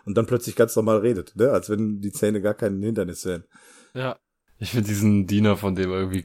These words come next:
Speaker 3: cool, so, ich weiß nicht, der einfach nur da steht, total blass <laughs> und total abgemagert, so.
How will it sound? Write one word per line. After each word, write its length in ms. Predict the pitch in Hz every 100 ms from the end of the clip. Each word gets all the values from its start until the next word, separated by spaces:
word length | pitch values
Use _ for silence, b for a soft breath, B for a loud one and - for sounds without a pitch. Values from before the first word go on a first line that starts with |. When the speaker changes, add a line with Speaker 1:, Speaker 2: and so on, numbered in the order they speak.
| -
Speaker 3:
cool, 240 | 107 98 95
so, 220 | 95 95
ich 100 | 95
weiß 220 | 98 98
nicht, 120 | 98
der 520 | 95 95 95 92 -
einfach 180 | 95 101
nur 100 | 104
da 140 | 95 95
steht, 260 | - 107
total 280 | - - 98
blass 500 | 90 98 107 - - 104 101 139
<laughs> 220 | 120 135
und 340 | 113 101 - -
total 180 | 98
abgemagert, 680 | 98 101 98 95 98 101 95
so. 240 | - 101